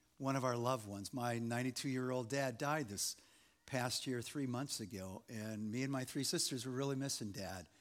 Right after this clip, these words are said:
right about now. A big stressor, though, sometimes has to do with just the family coming together and the dynamics, right?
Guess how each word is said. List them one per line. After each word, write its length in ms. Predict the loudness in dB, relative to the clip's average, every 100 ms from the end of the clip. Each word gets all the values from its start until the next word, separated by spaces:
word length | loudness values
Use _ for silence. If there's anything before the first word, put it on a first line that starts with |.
| -20 -20 -10
right 240 | -2 -2
about 340 | -2 -6 -8 -6
now. 440 | -6 -6 -6 -10 -14 _ _ _ _ _ _ _ _ _ -2
A 80 |
big 220 | 6 6 6
stressor, 600 | 0 6 6 6 2 4
though, 240 | 6 6
sometimes 680 | 4 2 2 4 4 4 2
has 260 | 4 4
to 80 | 4
do 240 | 4 4 6
with 180 | 4
just 240 | 2 0 0
the 100 | -4
family 720 | -4 0 2 4 4 4 2 -2
coming 460 | 0 2 2 0
together 600 | 0 -4 0 -2 -2 -6 -4
and 160 | -2
the 100 | 0
dynamics, 880 | 2 4 4 4 2 0 -2 -2 -2
right? 300 | 0 0 0